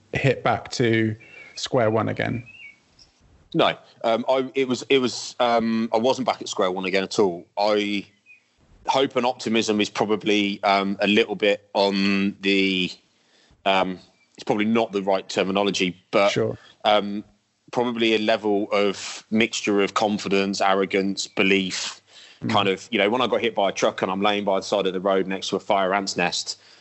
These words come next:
Speaker 2: unable to pick my own self, my, myself up, I, I say to people now, I knew at that point that I was gonna be okay 'cause I'd been worse.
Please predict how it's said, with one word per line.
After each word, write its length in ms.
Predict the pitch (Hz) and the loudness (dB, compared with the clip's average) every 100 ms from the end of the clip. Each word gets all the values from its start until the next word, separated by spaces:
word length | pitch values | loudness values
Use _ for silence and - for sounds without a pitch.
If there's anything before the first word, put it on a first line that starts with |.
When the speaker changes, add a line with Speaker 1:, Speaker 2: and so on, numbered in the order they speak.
| - | -4
Speaker 2:
unable 400 | 95 104 98 95 | 0 2 0 -2
to 100 | 95 | -4
pick 180 | - 95 | -4 -2
my 180 | 92 95 | 2 2
own 120 | 90 | 2
self, 400 | - 92 87 - | 0 0 -2 -4
my, 200 | 104 95 - | 0 0 0
myself 420 | 95 - 87 - | -2 0 0 0
up, 280 | 92 80 - - - _ _ _ _ - | 0 -2 -8 -20 -20 _ _ _ _ -2
I, 180 | 101 87 | -2 0
I 100 | 95 | -2
say 220 | 85 104 95 | 0 0 0
to 60 | |
people 300 | - 90 87 92 | -2 -4 -2 -2
now, 380 | 98 87 85 87 | 0 0 0 2
I 260 | 92 92 87 | 2 2 0
knew 280 | 101 101 95 | 0 2 0
at 80 | |
that 220 | 95 90 - | 0 -2 -2
point 340 | 101 90 90 | -2 -2 -2
that 80 | 92 | 0
I 120 | 92 | 0
was 120 | 87 | 0
gonna 160 | 98 92 | -4 -2
be 220 | 92 92 | 2 2
okay 320 | 87 - 90 | 0 0 0
'cause 200 | 85 95 | 0 -2
I'd 140 | 90 85 | -2 0
been 240 | 87 82 | -4 -2
worse. 600 | 92 85 76 - - - | 0 0 -2 -6 -8 -12